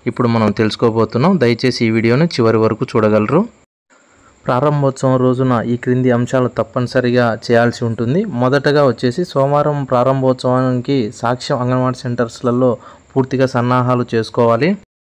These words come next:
రెండు వచ్చేసి మొదట అంగన్వాడీ సెంటర్ను శుభ్రంగా ఉంచుకోవాలి, పరిసర ప్రాంతాలను కూడా శుభ్రపరచుకోవాలి. అందులో పోషణ వాటిక, లెడ్ టీవీ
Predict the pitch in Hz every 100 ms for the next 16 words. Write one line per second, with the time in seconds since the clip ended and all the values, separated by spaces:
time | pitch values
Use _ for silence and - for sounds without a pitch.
0 | _ _ _ - - - - 131 147 160
1 | 147 147 139 156 123 117 131 151 120 131
2 | 139 139 139 131 131 127 123 113 123 127
3 | 123 117 - 117 117 156 208 - - -
4 | - 120 123 139 - 135 131 131 135 131
5 | 123 - 110 123 120 123 - 120 120 165
6 | 196 131 143 151 123 104 123 123 131 131
7 | 127 123 135 135 117 120 123 127 131 127
8 | 131 127